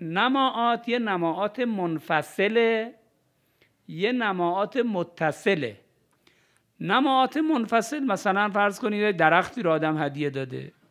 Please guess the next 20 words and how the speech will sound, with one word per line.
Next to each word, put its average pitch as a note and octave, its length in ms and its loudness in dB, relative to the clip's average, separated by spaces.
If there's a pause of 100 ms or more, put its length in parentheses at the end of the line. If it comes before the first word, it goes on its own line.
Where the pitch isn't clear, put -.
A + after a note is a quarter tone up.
(100)
میوه E3 260 2
هایی F3+ 240 4
که G3 140 0
ازش F3+ 280 -2
استفاده D#3+ 600 -2
می‌کنه، C#3 560 -4 (1300)
میوه D#3+ 200 0
ها F3 220 4
منافع E3 580 0
چیه؟ A3+ 600 2 (380)
منفصل. D3+ 760 -2 (1120)
یا F#3+ 220 6
حیوانیه، G3 600 2
مثلاً E3+ 580 2
گاویه F#3 420 2
تولید D3 420 0
مثل D#3 500 -2
کرده، D#3+ 440 2
بچه C#3 380 -4
زاییده، D#3+ 600 -2